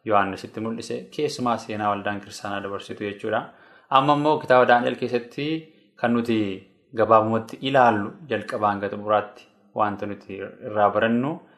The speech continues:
addunyaan kun keessumaa mootonni addunyaa kana akkamittiin akka isaan dhufanii darban, addunyaan kun hamma gaafa Kiristoos deebi'ee dhufutti seenaa akkamii akka isheen dabarsitudha kan inni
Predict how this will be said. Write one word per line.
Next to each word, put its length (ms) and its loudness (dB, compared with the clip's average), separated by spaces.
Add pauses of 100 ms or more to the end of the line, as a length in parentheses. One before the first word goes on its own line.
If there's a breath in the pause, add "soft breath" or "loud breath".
(360 soft breath)
addunyaan 560 2
kun 140 -4 (420)
keessumaa 540 0
mootonni 380 -4
addunyaa 320 -2
kana 160 -2
akkamittiin 440 -4
akka 160 -6
isaan 220 -8
dhufanii 320 -8
darban, 340 0 (420 soft breath)
addunyaan 460 2
kun 140 -2
hamma 260 -2
gaafa 280 2
Kiristoos 460 -8
deebi'ee 320 -2
dhufutti 380 -10 (360 soft breath)
seenaa 340 4
akkamii 280 0
akka 160 -2
isheen 260 -6
dabarsitudha 600 4 (600 soft breath)
kan 180 -8
inni 560 -12